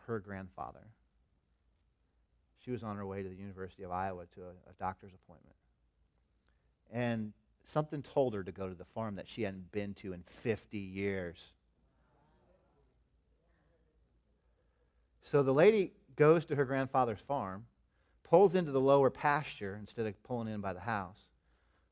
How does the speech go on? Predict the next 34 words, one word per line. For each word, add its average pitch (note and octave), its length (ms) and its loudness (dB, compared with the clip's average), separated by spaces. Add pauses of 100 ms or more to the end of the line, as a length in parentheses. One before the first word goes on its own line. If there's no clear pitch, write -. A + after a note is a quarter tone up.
pulls, F#3 300 6 (140)
it's - 200 -12
like G2+ 140 -10
a F#2 60 -10
big G2 260 -8
U G#2 280 -4
that F#2 140 -8
goes F2+ 240 -14
through G2+ 100 -14
the E2 80 -18
property, F2+ 440 -8 (1040)
pulls G#3 240 10
into G#3 140 4
the D3+ 140 4 (180)
pasture, E3 560 2 (280)
sees G#3+ 300 2
my F#3 120 6
dad's D#3 280 10
dog D#3 340 8
barking, B2+ 360 4
gets G3+ 280 6
out, F#3 360 8
she E3+ 100 0
has C#3 140 4
rheumatoid D3+ 400 2
arthritis, C3 560 6 (240)
crosses G#3+ 420 8
a E3+ 80 6
field, D#3 440 8 (340)
goes A#3+ 260 10
to F3 240 4
him D#3+ 160 6
and D3 80 -4
says, C#3+ 380 0